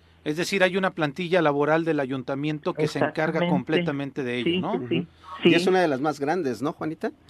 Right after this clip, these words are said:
Speaker 2: Sí, sí, residuos sólidos y, este, servicios alumbrados son, son la, la, este, el área que tiene más personal.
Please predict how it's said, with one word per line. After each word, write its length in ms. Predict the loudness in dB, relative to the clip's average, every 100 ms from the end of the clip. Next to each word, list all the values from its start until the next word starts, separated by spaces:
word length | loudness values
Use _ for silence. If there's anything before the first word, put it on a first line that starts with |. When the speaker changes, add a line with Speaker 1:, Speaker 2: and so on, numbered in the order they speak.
| -20 -20 2
Speaker 2:
Sí, 320 | 4 6 4 0 -6 2
sí, 160 | 4
residuos 580 | 6 2 2 2 4 4 2
sólidos 480 | 2 2 4 4 2
y, 180 | 0 4
este, 280 | 2 0 0
servicios 680 | 2 4 2 2 4 4 2 -6 -16 -20 2
alumbrados 680 | 4 4 4 4 6 2 0
son, 400 | 0 0 -2 -4
son 260 | 2 2 6
la, 300 | 4 4 2 -4 -20 _ _ 0
la, 280 | 4 4
este, 720 | 2 -4 -4 2 4 6 4 2
el 180 | 4 6
área 260 | 6 4
que 100 | 2
tiene 300 | 0 2 4
más 280 | 4 2 0 -6
personal. 640 | -2 -2 0 0 2 0